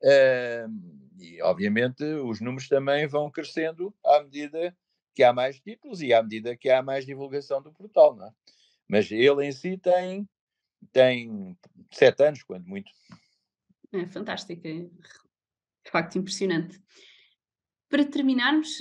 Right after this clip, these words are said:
Speaker 2: hum, e acredito que ao longo da nossa conversa já conseguimos perceber que estaríamos longe de ser a mesma sociedade sem a contribuição deste género de, de publicações, como vê o, o futuro das revistas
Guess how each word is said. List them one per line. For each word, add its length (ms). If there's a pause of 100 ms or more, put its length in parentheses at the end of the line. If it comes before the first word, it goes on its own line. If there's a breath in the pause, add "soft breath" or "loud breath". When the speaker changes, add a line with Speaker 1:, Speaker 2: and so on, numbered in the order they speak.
(120)
Speaker 2:
hum, 500
e 100
acredito 400
que 60
ao 80
longo 140
da 100
nossa 260
conversa 480
já 180
conseguimos 520
perceber 760 (200)
que 100
estaríamos 500
longe 280
de 60
ser 240
a 40
mesma 260
sociedade 680
sem 220
a 60
contribuição 640
deste 280
género 340
de, 280
de 160
publicações, 840 (500 loud breath)
como 220
vê 180
o, 320
o 80
futuro 320
das 160
revistas 760